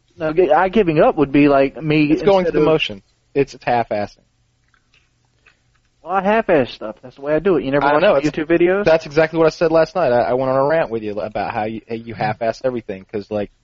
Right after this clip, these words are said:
Speaker 2: you handed me your portion after I sat there and edited everything to, to the best of my ability. I felt I'm not, I'm no editor, but I tried my best,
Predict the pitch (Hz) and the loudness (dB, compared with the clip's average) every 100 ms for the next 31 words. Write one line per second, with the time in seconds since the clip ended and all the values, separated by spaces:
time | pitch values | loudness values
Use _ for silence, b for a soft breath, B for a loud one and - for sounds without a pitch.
0 | _ _ 107 113 120 117 110 113 110 107 | _ _ -6 -4 -2 -2 -4 -6 -6 2
1 | 127 123 139 123 - 123 135 135 123 135 | 2 2 0 0 -2 -2 0 2 0 0
2 | 139 120 123 117 104 123 123 117 104 _ | 0 0 -2 0 0 0 0 -2 -4 _
3 | _ _ 123 123 120 117 113 120 110 127 | _ _ 0 0 -2 -4 -4 -6 -8 -6
4 | 120 98 143 151 - 123 123 131 120 110 | -8 -2 0 0 0 -2 0 0 0 -2
5 | - 101 117 123 98 92 95 - 127 127 | -4 -2 0 0 -6 -8 -8 -6 -2 0
6 | 110 131 127 110 107 120 98 92 - 120 | -2 -2 0 0 0 -4 -6 -10 -4 -2
7 | 117 - 113 107 101 - 110 117 90 | -2 -2 -2 -4 -12 -4 -2 -2 -4